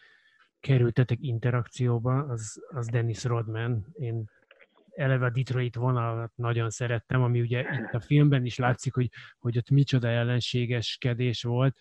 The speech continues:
miközben John Sally is később Edwards is, Rodman is, tehát hogy ott, ott több olyan játékos, akivel komoly problémája volt Jordannek és a Bullsnak, aztán később csapattársuk és adott esetben fontos csapattársuk lett,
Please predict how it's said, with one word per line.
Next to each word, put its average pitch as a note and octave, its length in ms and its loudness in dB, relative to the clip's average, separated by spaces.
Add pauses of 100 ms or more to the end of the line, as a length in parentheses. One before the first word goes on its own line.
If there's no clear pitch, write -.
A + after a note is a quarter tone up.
(180)
miközben B2+ 520 4
John B2+ 200 4
Sally B2 480 -4
is - 260 -8
később A#2 540 -4 (500)
Edwards A#2 600 -8
is, A2+ 440 -10 (140)
Rodman B2 480 -4
is, A#2+ 140 -4
tehát A2+ 160 -8
hogy A#2+ 120 -4
ott, - 260 -10
ott - 240 -2
több D3+ 240 8
olyan B2 220 4
játékos, A2+ 540 0
akivel A#2 340 -2
komoly A#2 320 -2
problémája A2 680 -4
volt A2 320 -6 (380)
Jordannek A#2 600 0
és A#2 160 -2
a A2+ 60 0
Bullsnak, A#2 440 -2
aztán A2+ 300 -4
később A#2+ 400 -2 (380)
csapattársuk A2+ 800 -4
és A#2 200 -8
adott B2+ 360 -8
esetben A2+ 400 -2
fontos A2+ 460 -2
csapattársuk - 920 -8
lett, A#2+ 360 -4